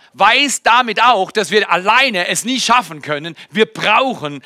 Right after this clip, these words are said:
unsere Gegenüber. Und Gott sagt, „Naht euch mir, dann nahe ich euch.“ Das Prinzip ist Prophezeiung und Prozess. Prophezeiung und Prozess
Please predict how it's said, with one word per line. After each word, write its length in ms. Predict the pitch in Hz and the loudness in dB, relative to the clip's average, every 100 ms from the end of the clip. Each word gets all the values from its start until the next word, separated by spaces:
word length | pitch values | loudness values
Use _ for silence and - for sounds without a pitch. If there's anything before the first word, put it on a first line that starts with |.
| - | -14
unsere 400 | - 185 180 175 | -8 -8 -6 -6
Gegenüber. 600 | 165 175 170 226 233 151 | -4 -4 -4 -8 -6 -4
Und 120 | 160 | -6
Gott 160 | 156 214 | -4 -4
sagt, 300 | - 196 156 | -2 -4 -2
„Naht 360 | 185 226 277 277 | 0 2 2 0
euch 300 | 247 233 170 | -4 -4 -6
mir, 380 | 208 233 247 - - | -8 -2 -2 -4 -6
dann 180 | 190 180 | -6 -2
nahe 300 | 196 240 220 | 0 0 0
ich 240 | 202 180 | -4 -8
euch.“ 400 | 170 185 185 196 - - | -4 -2 -2 -6 -12 -8
Das 160 | 196 | -8
Prinzip 520 | - 202 190 240 294 269 | -4 -6 -4 -2 -2 -2
ist 220 | 214 - - - | -6 -6 -16 -12
Prophezeiung 880 | - 233 196 208 240 226 277 285 269 - - | -2 -2 0 -4 0 0 2 -2 -4 -16 -4
und 380 | 226 240 240 - _ _ _ | 0 0 -2 -12 _ _ _
Prozess. 520 | - 185 - 196 - - - - | -12 -8 -6 -8 -10 -16 -20 -16
Prophezeiung 640 | - 220 180 - 233 277 277 | -2 -2 -2 -6 0 0 -2
und 140 | 214 | -8
Prozess 560 | - 190 - 247 277 | -8 -10 -4 -4 -4